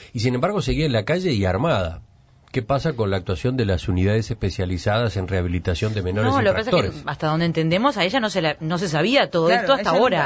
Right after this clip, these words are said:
Speaker 3: nunca, nunca se la
Speaker 2: El
Speaker 3: vio.
Speaker 2: anterior taxista se identificó ahora.
Speaker 3: Ahora, claro.
Speaker 2: Y la vecina fue en el mismo día. Supongo que esa persona habrá hecho la denuncia, pero bueno, todas estas piezas se juntaron.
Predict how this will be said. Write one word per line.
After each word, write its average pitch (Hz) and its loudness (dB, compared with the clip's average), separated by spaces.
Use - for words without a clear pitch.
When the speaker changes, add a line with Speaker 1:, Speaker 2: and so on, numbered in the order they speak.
Speaker 3:
nunca, 190 -2
nunca 220 0
se 196 -8
la 180 -2
Speaker 2:
El 175 4
Speaker 3:
vio. 180 4
Speaker 2:
anterior 196 2
taxista 262 0
se 262 -2
identificó 165 0
ahora. 160 2
Speaker 3:
Ahora, 180 -4
claro. 175 -4
Speaker 2:
Y 175 2
la 165 2
vecina 233 2
fue 185 -2
en 175 0
el 175 0
mismo 180 2
día. 220 2
Supongo 160 -2
que 185 2
esa 170 -4
persona 170 -2
habrá 151 0
hecho 151 -2
la 156 0
denuncia, 190 0
pero 151 -2
bueno, 165 -2
todas 175 2
estas 170 -4
piezas 196 -2
se - -2
juntaron. 170 0